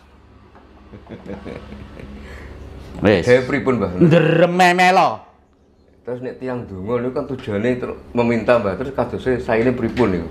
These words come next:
Speaker 2: Berhubung kita ini udah dibentuk Allah sing wujud ya.
Speaker 1: Nggih.
Speaker 2: Diarani sempurna, iso apa-apa, dikei komplit.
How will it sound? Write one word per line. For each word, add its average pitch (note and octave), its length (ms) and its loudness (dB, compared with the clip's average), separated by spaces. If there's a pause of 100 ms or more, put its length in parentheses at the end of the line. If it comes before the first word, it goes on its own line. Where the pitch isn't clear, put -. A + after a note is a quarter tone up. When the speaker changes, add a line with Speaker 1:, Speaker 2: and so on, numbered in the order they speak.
(140)
Speaker 2:
Berhubung C3+ 560 6
kita A#2+ 480 4
ini A#2 240 0
udah G2 240 0
dibentuk G2 800 -2
Allah A2+ 600 4
sing G#2+ 280 -10
wujud A2+ 480 -4
ya. D#2+ 240 -4
Speaker 1:
Nggih. F2 280 -6 (360)
Speaker 2:
Diarani B2 640 4
sempurna, B2 880 -2
iso B2+ 500 0
apa-apa, A#2+ 680 2
dikei B2 400 -2
komplit. A#2+ 640 -2